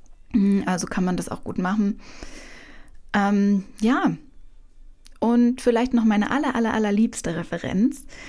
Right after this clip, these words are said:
Bei der dachte ich so, „Hä, das kann doch kein Zufall sein, oder?“ Im Verlaufe des Films, ähm,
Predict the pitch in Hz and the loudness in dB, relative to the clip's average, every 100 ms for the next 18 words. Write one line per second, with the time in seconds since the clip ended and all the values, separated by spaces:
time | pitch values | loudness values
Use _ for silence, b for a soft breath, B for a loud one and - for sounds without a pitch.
0 | B B - - 208 202 214 233 - 202 | B B -4 0 0 0 0 -2 -2 -2
1 | 202 - - - - - - - - - | -2 -4 -14 -14 -10 -8 -6 -6 -6 -6
2 | - - - 196 190 202 - - - - | -6 -8 -4 -4 -2 -4 -4 -4 -4 -2
3 | 208 254 320 B B B B B B B | 0 0 0 B B B B B B B
4 | B B B - 226 - 202 233 302 247 | B B B 0 0 2 2 2 2 2
5 | 233 - 233 196 - - - - B B | 0 0 0 2 0 -4 -6 -16 B B
6 | B B B - 208 202 202 202 - | B B B -6 0 2 4 2 0